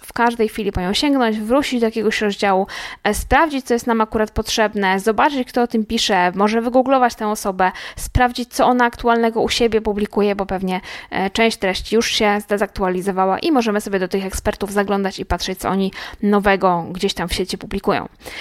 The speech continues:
E, czyli Biblia e-biznesu trzy zero, e, cegła, ale warto ją mieć u siebie na półce.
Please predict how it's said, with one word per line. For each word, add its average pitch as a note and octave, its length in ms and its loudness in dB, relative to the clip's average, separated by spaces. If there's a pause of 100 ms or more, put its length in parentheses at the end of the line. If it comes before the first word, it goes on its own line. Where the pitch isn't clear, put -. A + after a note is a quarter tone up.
(220)
E, G3+ 160 2
czyli D#4+ 220 0
Biblia D4 320 4
e-biznesu A#3 680 0
trzy - 280 0
zero, G#3+ 520 6
e, F#3 320 -2
cegła, A#3 460 2
ale G3+ 260 2
warto F#3 280 -2
ją F3 120 -2
mieć F3 360 -2
u - 60 -6
siebie D#3 220 -4
na D3+ 80 -4
półce. - 360 -4